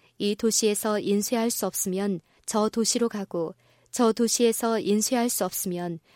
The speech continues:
또 다른 도시로 갔다. 마침내 그는 보름스를 향하여 갔는데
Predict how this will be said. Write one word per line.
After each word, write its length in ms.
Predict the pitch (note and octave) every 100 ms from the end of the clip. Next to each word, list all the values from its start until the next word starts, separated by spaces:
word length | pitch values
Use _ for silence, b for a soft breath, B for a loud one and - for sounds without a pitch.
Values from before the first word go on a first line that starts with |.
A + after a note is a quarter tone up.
| b
또 180 | G#3+ G#3
다른 400 | - G#3+ G#3+ A3
도시로 360 | A3 G#3+ A#3+ A3
갔다. 460 | F#3 - D3+ D3+ - _ _ _ _ _ _
마침내 600 | - G3 - G#3+ G#3+ G#3 -
그는 300 | A3+ A#3 A3+
보름스를 640 | A#3 A3+ A#3 - A#3+ A#3+ A#3+
향하여 340 | A#3+ A3 G#3
갔는데 560 | - F#3 F3+ E3 D#3+